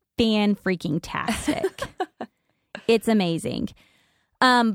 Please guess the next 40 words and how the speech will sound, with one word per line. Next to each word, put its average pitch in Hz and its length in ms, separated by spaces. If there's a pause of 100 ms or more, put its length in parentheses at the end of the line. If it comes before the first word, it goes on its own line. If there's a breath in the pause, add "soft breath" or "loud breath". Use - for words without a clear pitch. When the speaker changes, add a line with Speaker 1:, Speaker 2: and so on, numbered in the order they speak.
Speaker 1:
but 254 180
because 302 540
how 233 160
we 202 100
were 196 100
talking 196 280
about 180 220
how 185 260
most 190 680 (480)
people 196 260
still 214 220
don't 185 200
know, 180 380 (360)
um, 175 500 (140)
how 185 380
inflammation 190 500
is 185 100
caused, 175 640 (320 soft breath)
one 202 240
of 208 80
the 196 80
things 190 360
that 156 120
we 170 140
also 175 520
talk 170 240
about 170 220
a 147 100
lot, 220 400
and, 185 140
like, 160 160
a 165 60
lot 165 180
of 165 60
people 175 220
talk 165 200
about, 165 180
is 160 100
oxidative 156 580
stress - 680